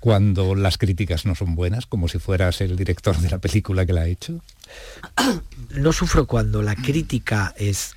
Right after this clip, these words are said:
Speaker 2: cuando hay una crítica de verdad sobre la película y que refleja lo que le ha parecido al crítico.
Speaker 1: Mm.
Speaker 2: Lo que es, lo que de verdad enfada es que cuando lees una crítica donde incluye desinformación. Yo este, yo hace unos días le-, leía en,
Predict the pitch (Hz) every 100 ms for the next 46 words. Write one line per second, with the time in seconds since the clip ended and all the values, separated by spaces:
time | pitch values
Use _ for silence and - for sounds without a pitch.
0 | - 98 104 139 139 113 135 131 117 117
1 | 110 107 - - 95 101 92 92 101 110
2 | 151 185 - 135 - 139 127 113 120 117
3 | 139 120 104 101 101 101 107 101 95 -
4 | 92 90 92 98 147 160 95 - - -
5 | - - 110 101 92 - - - - 143
6 | 123 120 110 - 110 110 - - 101 -
7 | 95 92 95 90 104 113 - 120 120 160
8 | 156 175 110 110 92 98 - 117 113 135
9 | 151 151 131 113 110 101 - - - -
10 | - - - - - - _ _ - -
11 | 156 156 139 131 135 - 117 113 104 92
12 | 85 90 80 - - 104 - 95 92 -
13 | 104 110 98 113 143 160 113 110 101 -
14 | 101 101 107 104 104 101 110